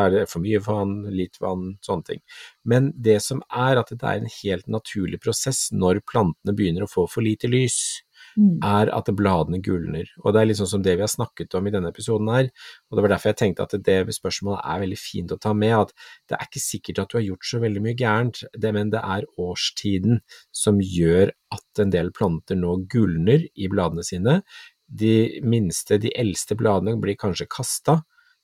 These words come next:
Speaker 1: eh, og nye skudd kan bli litt deformert og spinkle i veksten, men det handler om at det er for lite lys.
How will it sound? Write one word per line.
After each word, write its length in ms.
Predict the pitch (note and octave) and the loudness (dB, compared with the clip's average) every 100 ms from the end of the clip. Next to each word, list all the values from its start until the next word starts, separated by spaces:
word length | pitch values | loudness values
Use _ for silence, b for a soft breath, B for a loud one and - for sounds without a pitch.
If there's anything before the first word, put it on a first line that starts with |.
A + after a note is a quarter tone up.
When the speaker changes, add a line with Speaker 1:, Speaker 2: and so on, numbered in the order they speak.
| - | -8
Speaker 1:
eh, 420 | C3 A2 A2+ A2 A#2+ - | 0 2 4 4 2 2
og 300 | G#2+ G2+ G#2+ | 4 6 6
nye 400 | A2+ B2 G#2+ F2+ | 4 0 0 0
skudd 460 | G#2 - - G#2 A#2 - | -2 -4 0 -2 -2 -8
kan 200 | - F#2+ | -4 -2
bli 200 | F#2+ F#2 | 0 -2
litt 240 | F2+ F#2 F#2 | -2 -4 0
deformert 840 | E2 - - F2 E2+ G2 A2 - - | 0 0 -2 0 2 2 2 -2 -8
og 100 | G2+ | -4
spinkle 640 | - - - F#2+ D#2+ - F2 | -2 -2 0 0 -2 -4 -4
i 40 | F2 | -4
veksten, 460 | - - - A2+ b b b _ - | -6 -8 -2 -2 b b b _ 0
men 240 | G#2 G#2 | 4 4
det 160 | F#2+ G#2 | 4 4
handler 280 | G#2+ E2 - | 2 0 -2
om 100 | E2+ | -2
at 80 | F2+ | -4
det 80 | D2+ | -6
er 80 | - | -4
for 120 | F#2+ | -4
lite 380 | F#2 F2+ - G#2 | -2 -4 -8 -8
lys. 420 | G2 - - - | -8 -8 -12 -12